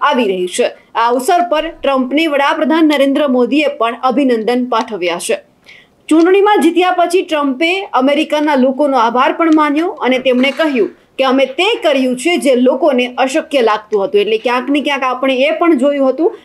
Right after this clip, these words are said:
કે આખી રેસની અંદર ક્યાંક આપણે બધા અને વૈશ્વિક મહાસત્તાની અંદર એવું લાગતું હતું કે કમલા હેરિસ છે તે જીતનો દાવો કરી રહ્યા છે, તેઓ જીતી રહ્યા છે, પરંતુ આખી બાજી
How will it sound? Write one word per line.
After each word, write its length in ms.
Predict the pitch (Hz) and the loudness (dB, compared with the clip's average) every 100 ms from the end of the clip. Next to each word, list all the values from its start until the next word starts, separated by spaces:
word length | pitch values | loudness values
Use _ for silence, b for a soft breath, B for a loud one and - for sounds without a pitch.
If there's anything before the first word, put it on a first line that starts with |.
| _ | _
કે 100 | 277 | -2
આખી 280 | 254 247 311 302 | -2 -2 -2 0
રેસની 380 | 262 254 285 262 | 0 0 -2 0
અંદર 140 | 247 254 | 0 -2
ક્યાંક 420 | 277 339 - - 240 | -2 -2 -2 -4 -2
આપણે 240 | 294 320 285 | 0 0 0
બધા 240 | 262 302 - 247 | 0 0 0 0
અને 100 | 247 | 0
વૈશ્વિક 520 | 226 240 - 294 - - B - | -2 -4 -6 -8 -8 -20 B -4
મહાસત્તાની 800 | 233 285 359 320 571 247 233 240 | 0 2 0 0 -2 0 0 0
અંદર 160 | 226 240 262 | 0 0 2
એવું 200 | 320 294 | 2 2
લાગતું 280 | 277 302 269 | -2 -6 -4
હતું 100 | 302 | -4
કે 60 | |
કમલા 340 | 254 247 262 254 | -2 -2 -2 -2
હેરિસ 340 | 233 254 285 - | -2 -4 -4 -4
છે 80 | 262 | -2
તે 100 | 233 | -2
જીતનો 380 | 185 247 247 233 | -2 -6 -4 -2
દાવો 180 | 214 220 | 0 0
કરી 260 | 220 262 294 | 0 0 0
રહ્યા 300 | 285 269 262 | -2 -2 -2
છે, 60 | 262 | -2
તેઓ 220 | 226 208 | -2 -2
જીતી 300 | 190 254 311 | -2 0 0
રહ્યા 320 | 277 262 247 262 | 0 0 -2 -2
છે, 120 | 277 B B | -4 B B
પરંતુ 420 | 262 269 269 269 226 | -2 0 0 0 0
આખી 260 | 233 254 208 | -2 -4 -2
બાજી 260 | 220 175 | -2 -4